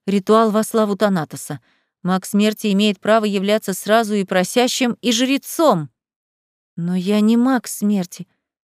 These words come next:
Или маг? Потенциально маг. А там разберемся. Дурак я, а не маг, потому что не сообразил, что девчонка может не выдержать собственной мощи. Сам был на грани помешательства,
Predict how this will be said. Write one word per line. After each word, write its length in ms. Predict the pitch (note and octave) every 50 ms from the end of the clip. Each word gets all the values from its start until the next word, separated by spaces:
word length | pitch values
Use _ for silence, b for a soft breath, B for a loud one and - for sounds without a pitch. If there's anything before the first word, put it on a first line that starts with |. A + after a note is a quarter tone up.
| _ _ _ _ -
Или 160 | F#3+ F3+ F#3+
маг? 460 | F3 F3 F#3+ G#3+ A#3+ B3 - - _ _ _ _ _ _ _ _ _ _ _ _ _ _
Потенциально 680 | - E3 - F3 E3+ E3 - - F3 F3 F3+ F#3 F#3+
маг. 400 | G3 F#3+ F3+ D#3 E3 - - - _ _ _ _ _ _ _ _ _ _ _ _ _ _ -
А 160 | B3+ B3 F#3+
там 260 | - C4 A#3 G#3 F#3+
разберемся. 720 | G3+ G3+ E3+ E3+ G3+ F#3 E3+ D3+ D3 C#3 - - D3 C3+ A2 _ _ _ _ _ _ _ _ _ _ _ _ _ _ _ _ -
Дурак 580 | E3 D#3 G#3 G#3+ G#3+ G#3+ G#3+ G#3 G3+ G3 -
я, 160 | F#3 G3 F#3
а 60 | F3+ F#3
не 140 | F#3 F3+
маг, 400 | F3+ F3+ F3+ F3 F3+ - - - _ _ _ _ _ _
потому 260 | - F#3+ - G3+ A3 G#3+
что 140 | - B3
не 100 | A3+ A#3
сообразил, 500 | A3 - A#3+ A3+ G#3+ A#3+ A#3 A#3 A#3+ A3+
что 180 | G3+ - - G#3
девчонка 520 | F#3+ G#3+ G3 - - D4 C#4 C4 G#3 G#3+
может 320 | G3+ G#3 A3 G#3 A3 A3 -
не 160 | G#3 G#3+ A3
выдержать 560 | G#3 B3 D#4+ D4 A#3 G#3+ F#3+ F3 E3+ E3+ -
собственной 580 | - - G#3+ G3+ - - - G#3 G#3 G#3 G#3+ G#3+
мощи. 500 | A3 A3+ A3 G3 - - - E3 D#3 - _ _ _ _ _ _ _ _
Сам 400 | - - - - A#3+ A#3 A3+ G3
был 160 | F#3 F#3 F3+
на 160 | F3+ F#3 F#3+ F#3+
грани 320 | F#3 G#3 G3+ F#3 F3 E3
помешательства, 840 | - F3 F3+ F#3+ G3 - - G3 F3 - D#3 D3+ - - D#3+ D3+